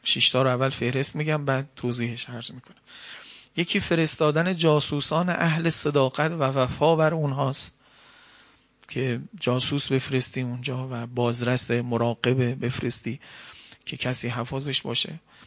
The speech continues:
یکی تحفظ و زیر نظر گرفتن معاونانه که در واقع مفصل خودش با کارگزاران دیگه هستن.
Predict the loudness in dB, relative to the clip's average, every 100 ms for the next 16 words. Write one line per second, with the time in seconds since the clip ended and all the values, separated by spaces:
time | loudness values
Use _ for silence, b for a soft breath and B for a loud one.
0 | B B B B B -4 0 0 2 2
1 | 2 2 2 2 4 4 4 2 0 0
2 | 2 2 2 2 0 0 0 0 -2 2
3 | 2 0 -4 -2 2 4 4 2 4 4
4 | 4 0 -2 -8 -6 -4 -4 -4 -4 0
5 | 0 2 0 2 0 -2 -2 -2 -2 -2
6 | 0 -2 -2 -2 0 0 -4 -6 -6 -6
7 | -2 -2 -2 -6